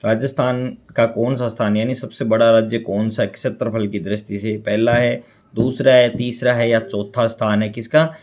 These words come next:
क्षेत्रफल की दृष्टि से राजस्थान का भारत में कौन सा स्थान है? कमेंट बॉक्स में आंसर दें आप। जो स्थान है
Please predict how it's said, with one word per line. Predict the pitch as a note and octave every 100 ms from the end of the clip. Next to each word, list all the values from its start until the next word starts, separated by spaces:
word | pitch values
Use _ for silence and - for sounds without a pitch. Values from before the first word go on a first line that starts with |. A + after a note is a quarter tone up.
| _ -
क्षेत्रफल | - F#3+ F#3 D3 C3
की | B2+
दृष्टि | A#2 A#2+ - B2
से | C#3+
राजस्थान | A#2 G2+ A#2 A#2 G#2 G2+
का | E2+ - _ _ _ F#2
भारत | G2+ A#2 A#2
में | A#2+
कौन | G#2+ A2
सा | A2 A2+
स्थान | G#2+ G#2+
है? | G2+
कमेंट | G#2 A#2+
बॉक्स | A#2 A2+ -
में | A2+
आंसर | A#2 A#2+ A2
दें | A#2
आप। | A#2 A#2 - _ _ _ -
जो | A#2+
स्थान | A2 A2+ A#2
है | B2+ B2